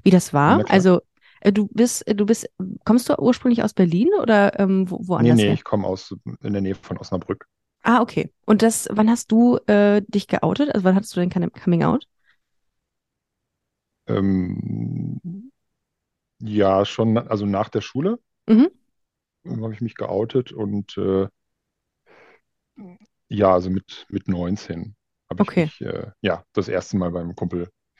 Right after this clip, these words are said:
Speaker 2: geoutet und dann hat das so seinen Gang genommen und, äh, ja, hab, äh, Gott sei Dank nie was Negatives erlebt bisher.
Speaker 1: Das ist sehr, sehr angenehm und schön. Also, aber, äh, nichtsdestotrotz, äh,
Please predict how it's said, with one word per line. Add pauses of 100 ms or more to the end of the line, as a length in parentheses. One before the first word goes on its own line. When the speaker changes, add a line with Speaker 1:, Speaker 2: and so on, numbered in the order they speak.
(180)
Speaker 2:
geoutet
und
dann
hat
das
so
seinen
Gang
genommen
und, (300)
äh,
ja,
hab,
äh, (180)
Gott
sei
Dank (160)
nie
was
Negatives
erlebt (120)
bisher.
Speaker 1:
Das
ist (120)
sehr,
sehr
angenehm
und
schön. (140)
Also,
aber,
äh,
nichtsdestotrotz, (640)
äh,